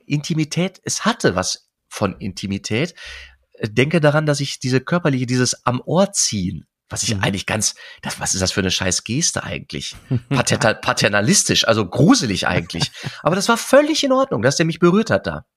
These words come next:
Speaker 1: am
Speaker 2: Ja.
Speaker 1: Kopf.
Speaker 2: Ja.
Speaker 1: Der fremde Me-, der fremde Mensch. Und das nur aufgrund von einer, einem Abendessen und, äh, z-, z-, zwei, drei Stunden in gemeinsamer Runde.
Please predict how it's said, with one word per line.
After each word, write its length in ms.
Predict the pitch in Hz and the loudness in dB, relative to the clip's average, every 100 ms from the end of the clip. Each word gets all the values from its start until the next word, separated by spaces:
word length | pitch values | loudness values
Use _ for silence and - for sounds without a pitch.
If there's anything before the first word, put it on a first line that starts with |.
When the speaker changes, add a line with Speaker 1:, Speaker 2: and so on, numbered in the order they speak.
| _ _ _ - | _ _ _ -4
Speaker 1:
am 140 | 101 | -2
Speaker 2:
Ja. 60 | 113 | 0
Speaker 1:
Kopf. 340 | 104 - - - _ _ _ _ | -2 -4 -10 -12 _ _ _ _
Speaker 2:
Ja. 180 | 104 101 _ _ _ - | -8 -8 _ _ _ 0
Speaker 1:
Der 120 | 143 | 0
fremde 420 | - 165 202 220 | 2 2 2 2
Me-, 200 | 208 196 - | 0 -2 0
der 140 | 151 | 0
fremde 360 | 151 190 254 247 | 2 0 2 0
Mensch. 420 | 233 160 - - - - - - | -2 -4 -6 -8 -12 -20 -20 -8
Und 140 | - 156 | 0 2
das 160 | 170 | 2
nur 140 | 202 220 | 2 2
aufgrund 340 | 170 196 214 | 0 -2 -2
von 220 | - 185 | 0 -2
einer, 560 | - 160 165 160 151 143 _ _ _ _ _ _ _ _ _ _ _ _ _ _ | 0 0 2 0 0 -4 _ _ _ _ _ _ _ _ _ _ _ _ _ _
einem 260 | - 127 117 | -2 -2 0
Abendessen 920 | 117 156 180 175 180 180 196 208 233 _ _ _ _ - | 2 2 0 -4 -4 -4 -6 -10 -14 _ _ _ _ -4
und, 420 | 151 151 - - | -4 -4 -10 -4
äh, 340 | 143 139 127 - | 0 0 -2 -6
z-, 220 | - - _ _ | -10 -10 _ _
z-, 220 | - - - | -12 -12 -12
zwei, 220 | - 151 | -2 0
drei 180 | 156 147 | 2 2
Stunden 360 | 143 - 160 156 | 2 0 -2 -4
in 200 | 147 143 | -6 -4
gemeinsamer 480 | 135 139 143 139 131 | 0 2 2 0 -2
Runde. 520 | 117 123 95 92 | -2 -2 -2 -4